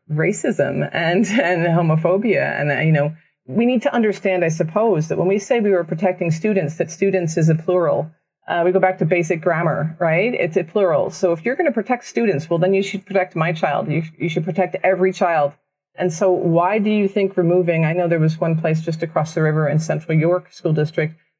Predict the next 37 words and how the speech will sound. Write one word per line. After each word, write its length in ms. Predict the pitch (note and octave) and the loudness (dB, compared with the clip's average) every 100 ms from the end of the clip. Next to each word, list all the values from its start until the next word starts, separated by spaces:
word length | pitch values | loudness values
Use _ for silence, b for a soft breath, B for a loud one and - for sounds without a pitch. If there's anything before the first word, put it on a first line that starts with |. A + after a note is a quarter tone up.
| _ | _
they 160 | F3+ F#3+ | 2 4
removed, 600 | F#3 F#3 F#3+ F#3 F3+ - | 4 4 4 2 -2 -6
uh, 200 | - F3 | -2 0
they 100 | E3 | 2
went 160 | A3 A3+ | 2 2
so 120 | G#3+ | 0
far 200 | F#3+ G3+ | 0 2
as 80 | F#3 | 0
to 120 | - | 2
remove 560 | F#3+ F3+ F3+ F3+ E3 - _ _ _ | 2 4 2 2 -2 -8 _ _ _
very 360 | - F3+ A3 G#3+ | -2 0 2 4
young, 320 | F#3+ F#3+ F#3+ | 2 2 2
early 340 | - F#3+ G3+ F#3 | 2 2 4 2
reader 680 | F3 G3+ G3 F3+ E3+ E3+ E3+ | 2 2 2 2 2 0 -2
biographies 840 | F#3+ F3+ G3 G#3+ G3 D#3+ F3 - _ | 0 0 0 -2 -2 -2 -2 -6 _
of 320 | F3+ F#3 F3+ F3+ | -2 2 2 2
Sonia 260 | F#3+ F#3 | 0 0
Sotomayor 680 | F3+ G#3 A3+ D#3+ C#3 C#3+ C#3+ | 0 -2 0 0 0 -2 -2
and, 560 | D#3+ D#3+ D#3 D#3 D#3 - | 0 2 2 0 -2 -6
and 200 | E3+ E3+ - | -6 -4 -2
other 440 | F#3+ G3+ D#3 D#3+ D#3+ | 0 2 2 0 -4
kind 160 | G#3 | -4
of 80 | F3+ | -4
heroes 680 | D#3+ A3 A#3+ F#3 C#3 D3 D#3+ - | -4 -2 0 2 2 0 -6 -4
that 500 | D#3 D3+ D3+ E3 D#3+ | 0 2 0 -2 -2
are 520 | C#3+ D3 D#3 D#3+ D#3+ - _ | 0 0 0 -2 -6 -16 _
people 200 | G3 F#3+ | -2 0
of 120 | F3 | 0
color. 400 | - F#3 F3+ D3 - _ _ _ | 0 0 0 -4 -12 _ _ _
Who 120 | - | 0
is 120 | G4+ F#4+ | 0 0
that 160 | D4 | -4
serving? 500 | - D4+ F#4 D3 D#3+ - _ _ _ _ _ _ _ _ | 0 0 2 -2 -6 -20 _ _ _ _ _ _ _ _
Who 160 | F4+ | 2
is 160 | G4 - | 2 2
that 200 | B3 - | 0 -2
serving? 540 | - G#4 F#4 A#2+ - | -2 -2 0 -2 -6